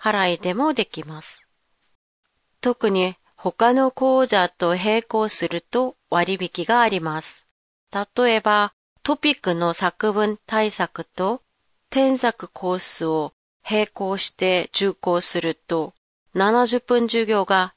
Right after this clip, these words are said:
二千円で受けられます。インターネット授業の様子をハンギョシルのホームページでぜひ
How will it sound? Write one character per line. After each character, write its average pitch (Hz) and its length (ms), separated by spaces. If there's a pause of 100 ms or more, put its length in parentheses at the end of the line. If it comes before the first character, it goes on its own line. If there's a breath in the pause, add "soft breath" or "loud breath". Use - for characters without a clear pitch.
(120)
二 190 120
千 240 240
円 185 180
で 208 180
受 - 160
け 185 140
ら 170 180
れ 170 120
ま 170 260
す。 - 240 (840)
イ 233 120
ン 233 100
タ 277 180
ー 269 40
ネ 269 120
ッ - 20
ト 262 160
授 262 260
業 208 160
の 170 120
様 180 340
子 - 180
を 165 260 (200)
ハ 233 220
ン 262 100
ギ 247 100
ョ 226 80
シ - 180
ル 170 120
の 175 240
ホ 269 200
ー - 40
ム 269 80
ペ 240 240
ー 185 40
ジ - 160
で 156 280
ぜ 233 220
ひ 196 180